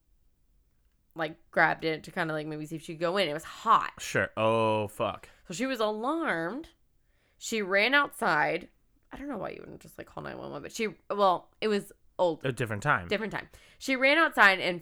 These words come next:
Speaker 1: found some help. She found a pair of house painters working <laughs> nearby, and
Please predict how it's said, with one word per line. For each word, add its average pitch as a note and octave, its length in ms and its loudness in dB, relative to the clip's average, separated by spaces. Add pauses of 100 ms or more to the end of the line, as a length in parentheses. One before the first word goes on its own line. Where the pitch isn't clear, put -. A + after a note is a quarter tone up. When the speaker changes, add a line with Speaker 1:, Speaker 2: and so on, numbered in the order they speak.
(140)
Speaker 1:
found D#3+ 320 2
some D#3 240 -10
help. D3+ 640 2
She - 180 -8
found F#3 240 2
a F3 60 2
pair G#3+ 320 2
of G3 100 2
house A#3 400 0
painters D#3 720 -6 (320)
working G3+ 420 0
<laughs> - 0 -
nearby, F#3 840 4 (640)
and F3 540 4